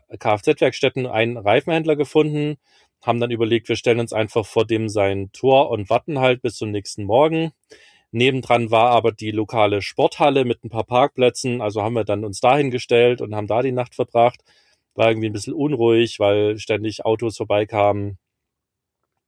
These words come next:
Aber nichtsdestotrotz, am nächsten Morgen um neun sollte der öffnen. Wir waren also um neun vor der Tür, Tor zu. Okay, na gut, ne,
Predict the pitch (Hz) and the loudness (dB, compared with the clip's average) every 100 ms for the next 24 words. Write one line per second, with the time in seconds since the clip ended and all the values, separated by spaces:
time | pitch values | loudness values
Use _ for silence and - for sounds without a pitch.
0 | - - 131 135 - 127 120 117 - 110 | -6 0 4 4 2 -6 -4 -4 -6 -2
1 | 127 135 - 117 113 - 117 135 143 139 | 0 0 -4 -4 -6 -4 2 2 2 0
2 | 139 _ - - - 123 120 123 127 113 | -6 _ -20 -20 -4 -2 2 2 4 2
3 | 113 104 107 147 - 135 127 113 104 107 | 0 0 0 0 2 0 2 0 2 0
4 | 117 104 113 104 110 113 - 104 101 - | 0 -2 -2 0 -2 -2 -2 -2 -2 -2
5 | 139 135 131 - 107 101 - 143 147 160 | 2 2 0 0 0 0 -2 2 2 2
6 | 104 120 127 110 101 113 120 - _ _ | -2 2 2 2 0 -2 -4 -10 _ _
7 | _ - 143 165 | _ -2 0 0